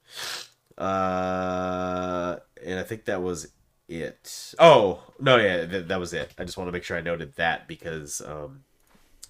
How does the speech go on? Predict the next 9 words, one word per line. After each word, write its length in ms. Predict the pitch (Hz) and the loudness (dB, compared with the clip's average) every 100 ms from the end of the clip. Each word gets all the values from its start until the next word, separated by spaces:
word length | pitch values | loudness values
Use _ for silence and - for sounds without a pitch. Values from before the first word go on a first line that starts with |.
| _ | _
you're 180 | 85 87 | -10 -4
not 180 | 87 87 | -4 -4
gonna 140 | 85 | -8
get 360 | 82 85 - - _ _ | -4 -4 -4 -14 _ _
a 140 | 73 82 | -12 -10
crit 360 | - 113 98 | -6 -4 -4
on 120 | 87 82 | -4 -10
the 60 | |
forty 440 | - 92 87 82 | -8 -8 -6 -8